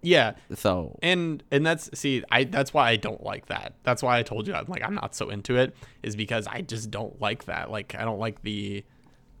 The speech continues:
Speaker 1: just combat scenarios. And, I mean, there were some fun puzzles and stuff like that we got to discuss as a group and, like, figure out together. And, but,
Speaker 2: Mm-hmm.
Speaker 1: y-, uh, so, like, if you only spend five hours on a character and then the next week you come, it's a group of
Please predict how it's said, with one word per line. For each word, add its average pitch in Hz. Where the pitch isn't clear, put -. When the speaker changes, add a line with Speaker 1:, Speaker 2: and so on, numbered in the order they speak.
Speaker 1:
just 117
combat 107
scenarios. 107
And, 202
I 202
mean, 214
there 208
were 208
some 202
fun 120
puzzles 127
and 139
stuff 135
like 131
that 139
we 117
got 110
to 110
discuss 104
as 101
a 101
group 123
and, 101
like, 101
figure 120
out 160
together. 147
And, 107
but, -
Speaker 2:
Mm-hmm. 104
Speaker 1:
y-, 131
uh, -
so, -
like, 156
if 131
you 160
only 165
spend 165
five 123
hours 120
on 117
a -
character 110
and 131
then 123
the 117
next 120
week 131
you 117
come, 143
it's 113
a 117
group 113
of 104